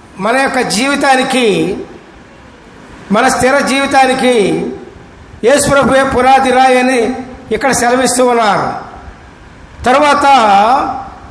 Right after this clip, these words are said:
బహు స్థిరమైన పునాది అయిన మూలరాయి. మనం ఏ పని చేయాలన్నా ఈ లోకంలో, మనం అవసరం వచ్చిన పనులు చేయాలన్నా అది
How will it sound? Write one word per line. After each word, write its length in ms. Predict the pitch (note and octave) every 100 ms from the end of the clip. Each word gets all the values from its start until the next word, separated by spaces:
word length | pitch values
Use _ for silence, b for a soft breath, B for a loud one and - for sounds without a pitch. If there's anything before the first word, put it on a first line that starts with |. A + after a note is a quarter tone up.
| - - - - - - - - B B B -
బహు 220 | E3 A#3+ C4+
స్థిరమైన 580 | C4+ C4 D4+ D4+ D4 D4 C4 A3 A3+ D4 - - - - -
పునాది 520 | A#3+ C#4 D4 C#4+ C#4
అయిన 220 | C#4+ C#4+
మూలరాయి. 1040 | C#4+ B3 C4+ C#4 C#4 C#4 A#3+ G3+ D#3+ G#3 - - - - - -
మనం 240 | F3 A#3
ఏ 140 | A3+ C4
పని 280 | B3+ C4 C4
చేయాలన్నా 640 | - C4 C4+ C4+ C4 C4+
ఈ 120 | B3+
లోకంలో, 560 | B3 C4+ C4 C4 C4+ C4+ C4+ - - - G3
మనం 260 | A3+ C4
అవసరం 300 | A3+ C4 C#4
వచ్చిన 280 | D4 C#4 C#4
పనులు 480 | C4 C4 A3 E3+ - - - - - - - - - - - - -
చేయాలన్నా 800 | A#3 C4 C4 C4 C4 C#4 C4 - - - - - - - - -
అది 360 | G#3+ C#4+ C#4+